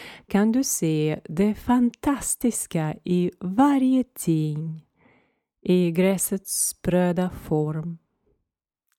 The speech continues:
i ljusets skiftningar, i varje detalj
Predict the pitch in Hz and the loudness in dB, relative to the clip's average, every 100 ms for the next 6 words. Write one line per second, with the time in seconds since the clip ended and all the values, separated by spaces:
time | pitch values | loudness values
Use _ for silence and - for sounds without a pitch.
0 | _ _ 202 214 262 254 - 277 - - | _ _ 2 4 4 4 2 -4 -4 -6
1 | - _ - - 294 - - 156 156 156 | -6 _ -8 0 0 -2 -6 -6 -4 -6
2 | 175 - _ _ _ _ _ _ _ _ | -8 -10 _ _ _ _ _ _ _ _
3 | _ _ _ _ _ - 208 208 247 240 | _ _ _ _ _ -2 0 4 4 4
4 | 254 226 214 170 160 151 147 139 | 2 2 0 -2 -2 -2 -4 -8